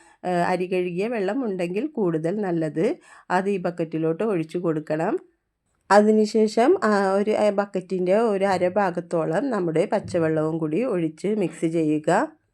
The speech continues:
ഈ വള്ളി ബക്കറ്റിൻ്റെ സൈഡിലായിട്ട് ഒന്ന് കെട്ടിവെക്കുന്നത് നല്ലതാണ്. അല്ലെങ്കിൽ അത് ഈ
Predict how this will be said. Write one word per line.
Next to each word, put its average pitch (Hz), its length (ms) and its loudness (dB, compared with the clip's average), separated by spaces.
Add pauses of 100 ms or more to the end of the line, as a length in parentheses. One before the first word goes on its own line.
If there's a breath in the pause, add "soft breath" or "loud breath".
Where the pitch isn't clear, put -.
(460)
ഈ 226 140 2
വള്ളി 185 400 2
ബക്കറ്റിൻ്റെ 175 640 -2
സൈഡിലായിട്ട് 170 840 0
ഒന്ന് 175 280 2
കെട്ടിവെക്കുന്നത് 170 800 -2
നല്ലതാണ്. 170 600 0
അല്ലെങ്കിൽ 165 420 -2
അത് 165 200 -2
ഈ 175 140 0